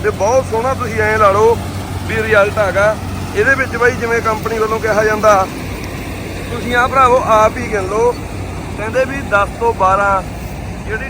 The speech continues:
ਟਿਲਰਿੰਗ ਆ ਗਈ ਇਹਦੇ ਇੱਕ ਬੂਟੇ ਦੇ ਵਿੱਚ ਫੁੱਟਦੇ ਆਗੇ।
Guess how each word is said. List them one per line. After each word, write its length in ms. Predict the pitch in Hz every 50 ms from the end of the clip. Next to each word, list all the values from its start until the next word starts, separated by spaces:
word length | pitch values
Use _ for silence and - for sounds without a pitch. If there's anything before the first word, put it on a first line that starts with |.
| 262
ਟਿਲਰਿੰਗ 380 | 240 226 - 226 247 262 262 254
ਆ 120 | 240 214
ਗਈ 160 | 214 208 208 - - - - - - - - - - - - - - - - - -
ਇਹਦੇ 240 | 196 220 240 254 240 226
ਇੱਕ 160 | 214 - 220
ਬੂਟੇ 320 | 202 196 - - 240 254
ਦੇ 80 | 247 240
ਵਿੱਚ 260 | 220 214 202 - 208 202 196 196 - - - - - - - - - -
ਫੁੱਟਦੇ 340 | 170 175 - - 226 226
ਆਗੇ। 300 | 240 233 220 220 220 214